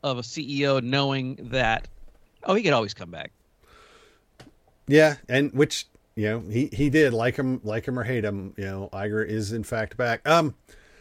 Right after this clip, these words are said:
Speaker 2: so let's talk about what's happened since. Now, Marvel had a shakeup.
Speaker 1: Yep.
Speaker 2: Uh, Victoria Alonso.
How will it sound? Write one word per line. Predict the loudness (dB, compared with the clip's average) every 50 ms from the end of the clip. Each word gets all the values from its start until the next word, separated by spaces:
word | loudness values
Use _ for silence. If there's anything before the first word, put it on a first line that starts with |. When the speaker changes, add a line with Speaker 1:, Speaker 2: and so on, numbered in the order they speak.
| -20 _ _ _ _
Speaker 2:
so | 2 6 8 8 8 8 8
let's | 8 8 8 6
talk | 6 6 6 6
about | 6 6 6 6
what's | 6 6 6
happened | 6 4 4 4 2 2 2
since. | 2 2 2 2 2 0 -2 -2
Now, | 0 0 2 0 0 -2
Marvel | -2 2 4 4 4 4 4 4 2 2
had | 2 0
a | 0 0
shakeup. | 2 2 2 2 2 0 0 -2 -4 _ _ -20 -18 -14 -12 -12 -12 -12 -16 -20 -20 -20 -20 _ _ _ _ _ _
Speaker 1:
Yep. | -12 -10 -10 -10 -14 _ _ _ _ -6 0
Speaker 2:
Uh, | 2 2 4 4 2 2 0 -2 -2 -2
Victoria | -4 -4 0 2 4 4 4 4
Alonso. | 4 2 2 0 0 0 0 0 0 0 0 -4 -6